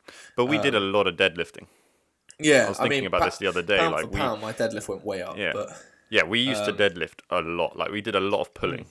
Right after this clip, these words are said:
Speaker 1: from the
Speaker 2: Yeah,
Speaker 1: floor.
Speaker 2: yeah.
Speaker 1: Whether that was, whether that was the Olympic lifts, whether that was deadlifting, whether that was,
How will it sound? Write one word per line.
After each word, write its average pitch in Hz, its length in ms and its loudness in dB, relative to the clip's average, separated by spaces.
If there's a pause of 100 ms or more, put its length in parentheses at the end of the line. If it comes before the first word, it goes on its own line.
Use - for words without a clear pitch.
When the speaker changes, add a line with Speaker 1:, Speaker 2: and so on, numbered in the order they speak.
(440)
Speaker 1:
from 98 240 -6
the - 100 -8
Speaker 2:
Yeah, 160 200 4
Speaker 1:
floor. 101 80 0
Speaker 2:
yeah. 110 280 -4
Speaker 1:
Whether 98 200 0
that 98 160 6
was, 92 180 -4
whether 104 200 2
that 95 120 2
was 92 140 -6
the 98 100 -2
Olympic 101 400 -2
lifts, 90 260 -2
whether 90 180 -4
that 90 120 2
was 90 140 -10
deadlifting, 87 560 -4
whether 87 160 -8
that 90 120 -2
was, - 240 -12